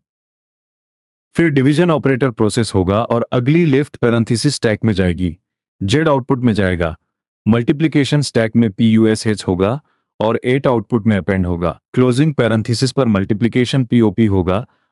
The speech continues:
और मैचिंग लेफ्ट पैरेंथेसिस डिस्कार्ड होगी। इनपुट खत्म होने के बाद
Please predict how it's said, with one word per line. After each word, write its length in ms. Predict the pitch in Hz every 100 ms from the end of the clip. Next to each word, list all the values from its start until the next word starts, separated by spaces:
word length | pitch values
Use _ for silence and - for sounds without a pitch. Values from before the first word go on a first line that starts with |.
| -
और 160 | 110
मैचिंग 420 | 104 107 107 143 120
लेफ्ट 280 | 107 -
पैरेंथेसिस 640 | - 110 107 104 113 120 131
डिस्कार्ड 440 | 101 - - 92
होगी। 340 | 90 85 82 78 _ _ _
इनपुट 380 | 110 113 107 110
खत्म 280 | - 110 113
होने 220 | 98 90
के 100 | 87 85
बाद 360 | 90 90 90